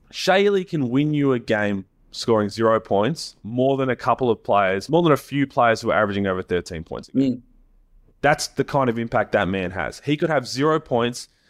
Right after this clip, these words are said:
Speaker 1: and you throw out there on another team someone who's averaging fifteen in a season, who's gonna impact winning more? I guarantee you that's gonna be Shaylee.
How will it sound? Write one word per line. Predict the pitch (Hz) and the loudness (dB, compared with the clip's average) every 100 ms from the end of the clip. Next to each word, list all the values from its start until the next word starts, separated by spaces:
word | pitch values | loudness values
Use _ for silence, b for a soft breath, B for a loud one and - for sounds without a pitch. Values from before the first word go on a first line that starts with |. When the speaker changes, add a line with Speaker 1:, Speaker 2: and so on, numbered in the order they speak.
| - | -6
Speaker 1:
and | 107 | -2
you | 127 | -2
throw | 135 127 | 2 2
out | 120 - | 2 2
there | 120 110 - _ - | 0 0 -2 _ -2
on | 117 | 0
another | 113 110 107 | 2 2 2
team | - 104 | 0 0
someone | 101 107 104 | 0 0 2
who's | 101 101 | 2 2
averaging | 98 98 | 0 -2
fifteen | 95 110 - 104 101 | -4 -4 -2 -2 -2
in | 92 | -4
a | |
season, | 95 98 95 117 175 _ _ _ | -4 -2 -2 -2 -10 _ _ _
who's | 151 151 135 | 0 0 0
gonna | 120 | -2
impact | 123 123 120 - | -2 0 -2 0
winning | 113 110 104 | -2 0 2
more? | 98 127 - _ _ - | 2 0 -6 _ _ -6
I | 123 | -2
guarantee | 135 127 120 120 | 2 0 0 -2
you | 104 | 0
that's | 101 | -2
gonna | - 95 | -4 -8
be | 90 | -8
Shaylee. | - 92 82 73 | -4 -4 -4 -8